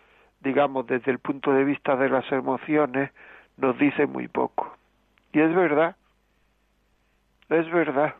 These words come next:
eso. Queriendo querer cuando el otro, desde el punto de vista de las emociones, nos dice muy poco. Pero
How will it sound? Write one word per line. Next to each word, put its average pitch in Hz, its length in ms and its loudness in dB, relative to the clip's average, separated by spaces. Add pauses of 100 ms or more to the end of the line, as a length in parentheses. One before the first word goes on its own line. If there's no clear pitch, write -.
(140)
eso. - 320 -4 (2250)
Queriendo 156 640 0
querer 156 480 0
cuando 127 380 -2
el 120 100 0
otro, 147 460 0
desde 123 120 -4
el 117 80 -4
punto 151 380 -2
de 131 100 4
vista 135 380 -2
de 123 120 -2
las 107 200 -2
emociones, 139 640 -2
nos 120 240 -10
dice - 320 -6
muy - 220 -12
poco. - 440 -8 (4000)
Pero 135 500 2